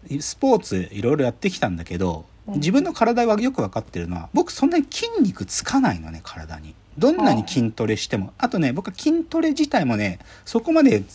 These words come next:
Speaker 1: 続けられないんですよ。なんかつ-、すごく体への負荷がでかすぎちゃって。だから、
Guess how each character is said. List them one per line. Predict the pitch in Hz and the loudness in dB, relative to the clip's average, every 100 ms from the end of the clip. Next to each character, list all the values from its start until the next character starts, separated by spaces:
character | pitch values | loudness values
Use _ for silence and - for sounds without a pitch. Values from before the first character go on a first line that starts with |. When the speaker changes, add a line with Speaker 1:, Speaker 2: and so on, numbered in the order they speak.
| - - | -18 -8
Speaker 1:
続 | - 175 226 | -4 -2 0
け | 262 | 4
ら | 233 | 6
れ | 233 | 6
な | 226 | 4
い | |
ん | |
で | 160 | 0
す | |
よ。 | 123 | -2
な | |
ん | 123 | -4
か | - | -8
つ-、 | - - | -12 -8
す | - 226 | -2 0
ご | 262 | 0
く | - 110 95 - - - - | 2 4 2 -4 -18 -20 4
体 | 185 208 240 | 6 8 6
へ | |
の | 202 | 4
負 | - - | 0 2
荷 | 120 | 2
が | 85 | 0
で | 92 | -4
か | 110 | -4
す | - 127 | -4 -4
ぎ | 90 | -6
ち | |
ゃ | 87 | -10
っ | |
て。 | - - 85 85 | -6 -6 -6 -8
だ | 110 | -2
か | 165 | 0
ら、 | 135 | 0